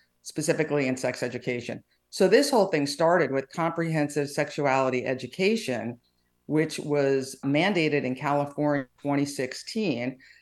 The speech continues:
And we got to look at some of the curriculum, and we're just shocked that we would be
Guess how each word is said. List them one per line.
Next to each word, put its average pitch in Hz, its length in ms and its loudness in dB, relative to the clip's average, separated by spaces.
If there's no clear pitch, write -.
And 147 480 4
we 175 220 2
got 165 160 4
to 147 80 -2
look 165 200 -2
at 127 120 -8
some 147 200 -2
of 131 120 0
the 117 340 0
curriculum, 135 580 0
and 123 140 -2
we're 135 100 0
just 131 240 -4
shocked - 640 0
that 135 300 0
we 147 220 0
would 135 280 0
be 135 480 -2